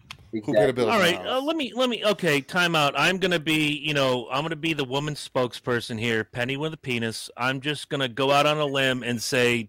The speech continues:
Speaker 3: dude, you just had a baby six weeks ago, and these guys are wrecking your house? Fuck no.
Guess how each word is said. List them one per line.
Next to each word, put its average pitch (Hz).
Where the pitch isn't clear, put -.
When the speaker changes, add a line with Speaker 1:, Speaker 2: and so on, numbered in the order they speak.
Speaker 3:
dude, 143
you 160
just 143
had 156
a 147
baby 117
six -
weeks 160
ago, 190
and 135
these 151
guys 170
are 123
wrecking 147
your 160
house? 170
Fuck -
no. 120